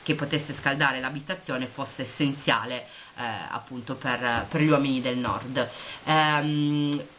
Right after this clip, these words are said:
visto che comunque è un momento in cui si celebra anche il mestiere del fabbro, questo può essere in chiave moderna, ehm, essere riservato comunque a tutti quei, eh, lavori di tipo manuale. Infatti,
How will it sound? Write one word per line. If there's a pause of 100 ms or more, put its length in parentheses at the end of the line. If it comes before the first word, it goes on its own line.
(360)
visto
che
comunque
è
un
momento
in
cui
si
celebra
anche (240)
il
mestiere
del
fabbro,
questo
può
essere
in
chiave
moderna, (240)
ehm, (560)
essere
riservato
comunque
a
tutti
quei, (280)
eh,
lavori
di
tipo
manuale.
Infatti,